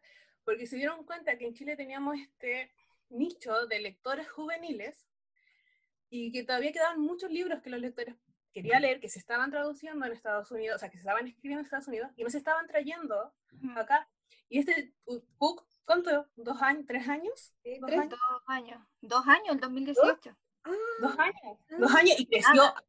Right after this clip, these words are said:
Speaker 1: pasó de ser un sello en que uno decía, "PUC, PUC,
Speaker 3: ¿Qué,
Speaker 1: no me suena
Speaker 3: qué,
Speaker 1: nada".
Speaker 3: qué sello? <laughs>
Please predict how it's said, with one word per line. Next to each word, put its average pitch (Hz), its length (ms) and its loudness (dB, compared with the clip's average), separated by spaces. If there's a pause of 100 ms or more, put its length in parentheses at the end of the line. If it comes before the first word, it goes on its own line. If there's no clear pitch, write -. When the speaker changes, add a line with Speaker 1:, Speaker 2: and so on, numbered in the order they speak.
(300)
Speaker 1:
pasó 254 280 6
de 269 120 8
ser 262 180 6
un 254 100 0
sello 269 220 2
en 285 80 0
que 285 60 -6
uno 262 80 -4
decía, 285 200 -2 (160)
"PUC, 294 360 2 (460)
PUC, 262 420 -6 (360)
Speaker 3:
¿Qué, 277 140 4
Speaker 1:
no 269 80 12
me 214 120 4
suena 233 200 0
Speaker 3:
qué, 440 180 -2
Speaker 1:
nada". 285 360 8 (160)
Speaker 3:
qué 285 80 6
sello? 247 280 2
<laughs> 254 460 -2